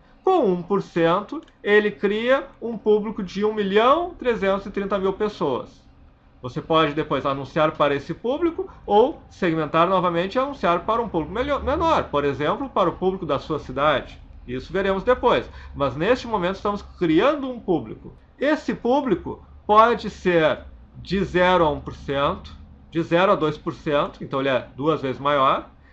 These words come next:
Ele pode ir até dez por cento, ou seja,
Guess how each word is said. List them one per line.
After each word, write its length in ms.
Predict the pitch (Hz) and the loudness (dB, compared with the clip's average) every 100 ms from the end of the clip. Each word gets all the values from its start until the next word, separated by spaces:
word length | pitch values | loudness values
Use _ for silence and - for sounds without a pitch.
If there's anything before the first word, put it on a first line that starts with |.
| - | -8
Ele 160 | 190 208 | -4 2
pode 300 | 226 226 208 | 4 4 2
ir 80 | |
até 360 | 220 214 240 285 | 0 2 0 -2
dez 520 | 160 147 196 208 208 | -2 4 6 6 2
por 160 | - 226 | -6 -8
cento, 520 | - 196 151 113 - _ _ | -2 0 0 -2 -12 _ _
ou 140 | 214 | -4
seja, 380 | 214 214 170 117 | 0 0 0 -2